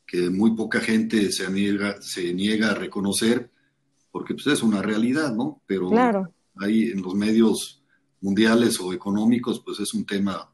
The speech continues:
Speaker 1: complicado de atender, ¿no? Pero como realidad nosotros planeamos sobre eso, sobre ese tema y, y, bueno, hoy tenemos el resultado agradable de lo que hemos logrado construir, ¿no?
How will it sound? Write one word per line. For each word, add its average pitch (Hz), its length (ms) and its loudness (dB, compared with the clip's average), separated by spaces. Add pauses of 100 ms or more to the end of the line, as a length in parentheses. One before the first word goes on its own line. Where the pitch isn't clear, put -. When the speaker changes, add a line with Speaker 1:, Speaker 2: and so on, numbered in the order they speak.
Speaker 1:
complicado - 680 -6
de - 100 -18
atender, - 500 -12
¿no? - 140 -20 (680)
Pero 98 480 -2
como 104 200 0
realidad 117 580 4
nosotros 110 320 -4
planeamos 107 640 0
sobre 98 280 -4
eso, 101 400 -2
sobre 92 340 -6
ese 110 160 -2
tema 113 360 0
y, 90 300 -2
y, 82 220 -20 (120)
bueno, 110 260 -4
hoy 98 140 -2
tenemos 101 340 -4
el 90 100 -8
resultado 98 760 -2 (480)
agradable 104 640 0
de 95 140 0
lo 90 140 -4
que 101 120 -8
hemos 98 180 -4
logrado 98 400 -4
construir, 104 520 -4
¿no? 90 200 -16